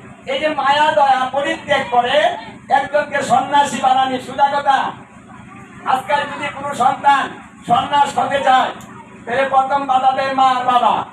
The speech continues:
বাধা দেয় না? "এই,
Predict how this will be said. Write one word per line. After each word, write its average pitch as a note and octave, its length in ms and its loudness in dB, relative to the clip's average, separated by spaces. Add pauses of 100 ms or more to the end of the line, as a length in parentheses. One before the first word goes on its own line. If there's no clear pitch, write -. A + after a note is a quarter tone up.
(920)
বাধা B3 180 0
দেয় B3+ 200 0
না? C4+ 260 2 (440)
"এই, C4+ 640 0